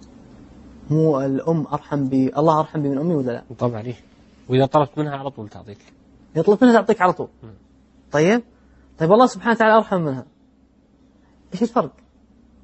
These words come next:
Speaker 1: ليش الله ما يعطينا؟ مو أرحم منا بأم-، من أمهاتنا؟
Speaker 2: وأيضًا إذا احنا نحسن الظن بالله عز وجل، إذن سيستجيب لنا.
Speaker 1: يا سلام.
Speaker 2: يعني، فهذا يناقض الموضوع.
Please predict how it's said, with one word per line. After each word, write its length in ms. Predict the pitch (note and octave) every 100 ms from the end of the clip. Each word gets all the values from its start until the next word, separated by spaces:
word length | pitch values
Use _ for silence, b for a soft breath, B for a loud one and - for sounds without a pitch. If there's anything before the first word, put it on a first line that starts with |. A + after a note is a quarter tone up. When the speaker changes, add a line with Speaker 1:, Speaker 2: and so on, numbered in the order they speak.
| _ F#3
Speaker 1:
ليش 160 | A3+
الله 100 | G3+
ما 100 | F#3+
يعطينا؟ 340 | G3+ F#3 G#3+ C#3+
مو 240 | D3+ E3+
أرحم 220 | F3 F3+
منا 180 | F3+ F3+
بأم-، 440 | D#3+ D#3+ D#3+ C3+ D3+
من 100 | D3
أمهاتنا؟ 540 | D3+ E3 F3+ G#3+ B3+ - C#3
Speaker 2:
وأيضًا 440 | B2 A#2+ C3 C3+
إذا 220 | C3+ B2+ B2
احنا 220 | C#3 C3+
نحسن 320 | C#3 - B2+
الظن 280 | A2+ B2+ A2+
بالله 180 | A#2+ G#2+
عز 180 | G#2
وجل، 280 | G#2+ C3 D#3
إذن 260 | D3 C#3+ B2+
سيستجيب 600 | - C3 - C3+ C3 A2+
لنا. 240 | G#2 G2+ - _ D3+
Speaker 1:
يا 200 | E3 C#3+
سلام. 260 | A2 A2+
Speaker 2:
يعني، 140 | G#2+ A2+ G#2+ G#2 - - - - -
فهذا 240 | B2+ C3
يناقض 640 | B2+ A#2+ B2 C#3 - G#2
الموضوع. 360 | G2+ G2+ F#2